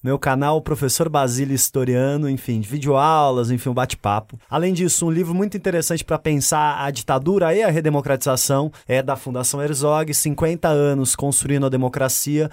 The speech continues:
do professor Mário Sérgio de Moraes. E, por fim, se você quer entender o Brasil depois da ditadura, ouça o álbum cobrado na Unicamp também,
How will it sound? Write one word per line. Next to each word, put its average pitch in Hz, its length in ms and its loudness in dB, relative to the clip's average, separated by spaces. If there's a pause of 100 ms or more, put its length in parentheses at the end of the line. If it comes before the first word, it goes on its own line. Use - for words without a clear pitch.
(160)
do 127 80 0
professor 139 500 0
Mário 135 320 0
Sérgio 120 380 0
de 117 100 -4
Moraes. 139 640 0 (160)
E, 277 200 0
por 208 260 -2
fim, 165 380 0 (160)
se - 100 -8
você 143 240 2
quer 165 160 0
entender 170 340 0
o 160 80 4
Brasil 151 400 2
depois 147 320 2
da 147 120 0
ditadura, 143 580 0 (100)
ouça 202 520 2
o 151 100 4
álbum 143 340 2
cobrado 131 480 2
na 135 80 2
Unicamp 127 440 0
também, 147 340 2